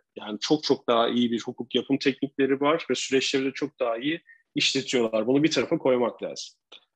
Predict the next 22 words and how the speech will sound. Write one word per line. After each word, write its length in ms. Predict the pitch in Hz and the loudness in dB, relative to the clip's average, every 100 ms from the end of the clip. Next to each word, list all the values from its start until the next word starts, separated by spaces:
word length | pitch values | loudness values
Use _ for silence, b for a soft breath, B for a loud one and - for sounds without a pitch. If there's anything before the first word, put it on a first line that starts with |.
| _ - | _ 0
Ancak 500 | 143 170 135 104 - _ _ _ _ | 4 6 6 2 -6 _ _ _ _
şimdi 300 | - 127 117 | -2 -2 2
bu 120 | 156 | 2
tanım 300 | - 156 170 | 4 6 6
gibi 160 | 147 131 | 6 6
örneklerde 600 | 127 135 135 135 135 151 | 6 4 2 2 2 0
de 40 | |
tabii 240 | - 110 110 | -4 -6 -4
yaşıyoruz 500 | - 139 160 - - | -4 -2 0 -2 -4
ki 80 | |
orası 380 | - 131 135 139 | 0 2 2 0
da 120 | 127 | 0
böyle 220 | 117 113 113 | 2 0 -2
hani 240 | 117 113 | -4 -8
yüzde 260 | 117 123 123 | -8 -4 -2
yüz 220 | 120 120 | -2 -2
eksiksiz, 640 | 117 - - 123 - 113 | -4 -2 -2 -2 -2 -2
mükemmel 600 | 117 117 127 113 113 117 113 | -4 -2 -2 -2 0 -2 -2
falan 380 | 123 120 120 | 0 2 2
değil 200 | 139 113 - | 2 2 -2
tabii 200 | 92 92 | -14 -14
ki. 160 | - | -20